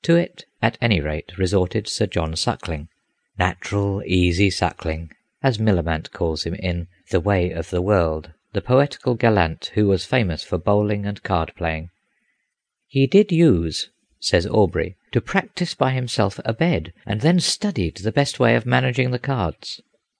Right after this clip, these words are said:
That has something of a sinister air, but in spite of it we will find his sisters "coming to the Peccadillo bowling green, crying for fear he should lose all their portions." And the end of it all was suicide in Paris. Other gallants of less interest came to grief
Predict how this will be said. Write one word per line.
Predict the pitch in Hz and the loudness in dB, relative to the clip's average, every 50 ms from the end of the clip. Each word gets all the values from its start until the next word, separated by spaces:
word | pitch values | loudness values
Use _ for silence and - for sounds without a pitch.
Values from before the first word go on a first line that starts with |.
| _ _ _ | _ _ _
That | 120 107 - - | 0 0 0 0
has | 85 90 87 85 80 | 0 0 0 0 0
something | - - 110 101 - - 87 87 | -2 -2 -2 -4 -2 -4 -4 -2
of | 82 85 | -2 -2
a | 90 90 | -2 -2
sinister | 90 - - 143 120 90 - - - - | -2 -2 0 0 0 0 -2 -4 -6 -4
air, | 76 80 80 78 78 80 - _ _ _ | -2 0 0 0 -2 -6 -10 _ _ _
but | - 151 - - | -2 -2 0 0
in | 151 143 | -2 -2
spite | - - 101 90 78 - - | 0 0 0 0 0 0 -4
of | 82 | -6
it | 80 - - - | -6 -6 -4 2
we | 117 120 | 4 4
will | 120 123 117 | 6 4 4
find | - - 92 82 80 | 2 0 0 0 0
his | - 98 92 - | -2 -2 -4 -2
sisters | - 147 - - - - 76 78 - - - _ _ _ _ | -4 -4 -4 -4 -6 -8 -8 -8 -10 -14 -16 _ _ _ _
"coming | - 175 170 185 185 175 175 170 | 0 2 4 4 4 4 2 0
to | - - 147 | 0 -2 -2
the | 135 139 | -2 -2
Peccadillo | - - 160 170 - - 165 143 139 120 120 120 123 | -4 -2 -4 -2 -2 -2 0 2 2 4 4 4 4
bowling | 120 127 127 120 110 95 87 80 80 | 4 4 4 4 6 4 2 -2 -4
green, | - - 78 76 80 82 82 - _ _ _ | -6 -6 -6 -6 -6 -8 -10 -14 _ _ _
crying | - 156 165 165 131 92 82 78 80 - - _ | 0 2 2 4 4 2 0 -4 -6 -12 -14 _
for | - 113 | -4 -4
fear | - - - 160 165 156 | -2 2 4 4 4 4
he | 135 139 | 2 -2
should | 135 - 151 131 135 | -2 -2 -2 0 0
lose | 139 151 165 139 92 98 | 2 4 4 4 4 2
all | 110 127 120 | 2 2 2
their | 135 139 131 | 2 0 0
portions." | - - 147 156 143 - - 82 76 69 - - - _ _ _ _ _ _ _ _ _ _ _ _ _ _ _ _ _ _ - | 0 0 0 0 0 -2 -8 -10 -10 -10 -12 -14 -16 _ _ _ _ _ _ _ _ _ _ _ _ _ _ _ _ _ _ -8
And | - 87 | -6 -6
the | 80 - 92 101 | -2 0 2 2
end | 110 120 123 | 2 2 2
of | 120 127 | 2 2
it | 120 - | 2 2
all | 95 85 82 80 82 | 2 2 2 2 2
was | 85 87 82 - | 0 0 0 0
suicide | - 139 120 92 - - - 78 78 76 - | 4 4 4 4 2 0 -2 -4 -4 -4 -4
in | 87 90 90 | -6 -6 -2
Paris. | - 113 104 82 78 - - - - - - _ _ _ _ _ _ _ _ | 0 0 2 2 0 -4 -6 -8 -8 -10 -14 _ _ _ _ _ _ _ _
Other | 143 139 113 104 82 | -2 0 2 2 0
gallants | - - 90 85 85 85 85 87 - - - - | 2 2 2 2 2 2 0 -4 -4 -6 -4 -2
of | 87 82 80 78 - - | -2 -4 -4 -6 -4 -2
less | 107 104 - - | 0 0 2 0
interest | 117 110 98 - 87 80 78 - - - | 0 -2 -2 -2 -4 -4 -4 -4 -8 -8
came | - - 92 87 82 | -2 0 0 0 0
to | - | -4
grief | 85 - 90 90 90 - - | -2 0 0 0 0 -2 -8